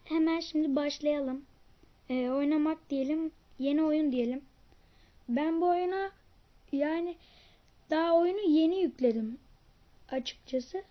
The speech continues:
Oyuna daha tıklamadım bile.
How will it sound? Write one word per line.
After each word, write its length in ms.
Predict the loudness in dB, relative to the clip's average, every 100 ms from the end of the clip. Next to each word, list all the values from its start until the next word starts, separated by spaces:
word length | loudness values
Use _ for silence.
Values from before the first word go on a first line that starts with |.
| _ _ _ _ _ -20 4
Oyuna 320 | 4 4 2
daha 220 | 0 0
tıklamadım 680 | -6 -8 -4 0 0 0 -4 -4 -20 -20 _ -20 -20 -20 _ -20 -8
bile. 340 | -2 0 -2